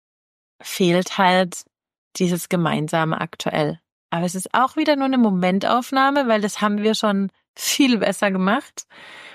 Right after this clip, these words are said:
Und deswegen sage ich gerade, irgendwie komisch, Eiszeit, irgendwas ist zwischen uns, irgendwas ist wieder angespannt. Und ich check aber nicht so richtig, was und wann das gekommen ist. Gefühlt kam das jetzt einfach von heute auf morgen.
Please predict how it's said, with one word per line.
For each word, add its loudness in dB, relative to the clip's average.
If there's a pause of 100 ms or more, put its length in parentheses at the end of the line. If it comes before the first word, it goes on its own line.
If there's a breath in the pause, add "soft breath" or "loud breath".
(160 loud breath)
Und 0
deswegen 2
sage 2
ich -4
gerade, 2
irgendwie 0
komisch, 2
Eiszeit, 0
irgendwas 0
ist -2
zwischen 0
uns, 2
irgendwas 0
ist -8
wieder 0
angespannt. 0 (480 loud breath)
Und 2
ich -2
check 0
aber 2
nicht 0
so -2
richtig, -2
was 0
und 2
wann 2
das -2 (180)
gekommen 2
ist. -4 (640 soft breath)
Gefühlt 2 (220)
kam 0
das 0
jetzt -2
einfach 0
von -4
heute 2
auf -2
morgen. 2